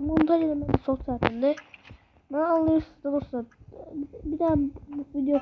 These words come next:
abone ol, abone ol, like atın. Uzak değilim. Yani like atın, abone olun. Mesela bir şey istemem. Ee, yani son günde çok az video attım. Neden böyle bir şey, e, isterim, isterim de. Böyle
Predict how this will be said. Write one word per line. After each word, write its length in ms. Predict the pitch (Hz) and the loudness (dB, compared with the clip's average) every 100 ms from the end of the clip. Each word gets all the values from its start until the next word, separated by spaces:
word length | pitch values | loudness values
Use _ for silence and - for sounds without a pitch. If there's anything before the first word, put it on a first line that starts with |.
| - - - | -2 -20 -8
abone 320 | 269 262 285 | -4 -2 0
ol, 200 | 285 - - | 0 -2 -2
abone 340 | 262 262 277 | 0 2 2
ol, 120 | 269 - | 2 0
like 340 | 269 285 285 254 | 4 4 2 -2
atın. 260 | - 247 262 - - - - - | 2 0 0 -8 -10 -12 -12 -10
Uzak 220 | 254 240 233 | -2 -2 -2
değilim. 260 | 214 208 | -4 -2
Yani 200 | 233 226 | -2 2
like 360 | 233 269 277 254 | 6 6 4 -4
atın, 180 | 254 254 | -2 0
abone 300 | 247 247 247 | 0 2 0
olun. 340 | 214 202 247 - - - _ _ _ _ _ - - - - - | 0 -6 -8 -12 -14 -16 _ _ _ _ _ -16 -16 -18 -20 -10
Mesela 420 | - - - - 262 | -8 0 4 4 2
bir 120 | - | -8
şey 100 | 339 | -18
istemem. 520 | - - 302 294 311 - - - - - - - - - - | -16 -16 -16 -18 -16 -10 -10 -10 -16 -14 -14 -14 -8 2 2
Ee, 200 | 254 240 247 - - - - - - - _ | 2 -4 -6 -10 -20 -20 -16 -16 -16 -20 _
yani 180 | 254 254 | -10 -8
son 260 | 254 339 339 | -2 0 2
günde 200 | 320 339 | 0 -2
çok 160 | 370 349 | -4 -2
az 120 | 349 | 0
video 100 | 320 | 0
attım. 480 | 262 - - - - - - - - - | 0 0 -2 -16 -14 -16 -20 -20 -20 -20
Neden 300 | 269 294 294 | -20 -20 -12
böyle 120 | - | -12
bir 240 | 277 - | -12 -12
şey, 100 | 285 | -12
e, 340 | 269 - - 254 | -14 -18 -20 -10
isterim, 680 | 247 - - - - - - - - - | -4 -2 -4 -18 -18 -8 -2 -2 -2 -8
isterim 440 | - - - - | -8 -6 -4 -4
de. 80 | - - - - - - - - - - - | -6 -8 -10 -6 -8 -8 -10 -10 -8 -8 -8
Böyle 320 | - - | -10 -20